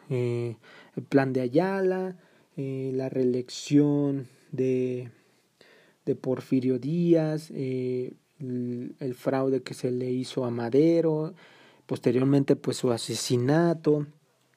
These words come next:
circunstancias que ahí fue, fueron dando. Entonces, pues, eh, los diálogos entre estos intelectuales, pues, te van dando una idea de, pues, de ese pensamiento de,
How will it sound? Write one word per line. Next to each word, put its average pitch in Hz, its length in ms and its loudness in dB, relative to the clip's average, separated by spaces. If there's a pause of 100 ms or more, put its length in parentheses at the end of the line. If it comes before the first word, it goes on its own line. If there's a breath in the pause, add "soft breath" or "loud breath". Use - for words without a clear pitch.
(580)
circunstancias 147 720 4
que 131 120 -4
ahí 127 240 0
fue, 127 200 -6
fueron 139 340 2
dando. 156 300 4 (360 loud breath)
Entonces, 190 400 4 (160)
pues, 156 300 6
eh, 190 280 0
los 160 160 4
diálogos 175 480 4
entre 139 480 6
estos 165 320 -4
intelectuales, 151 960 2 (420 loud breath)
pues, 147 140 4
te 147 100 4
van 160 160 4
dando 196 220 4
una 180 180 4
idea 165 200 2
de, 185 180 -2 (880 loud breath)
pues, 139 140 -2
de 156 100 2
ese 160 180 2
pensamiento 147 880 0
de, 131 600 2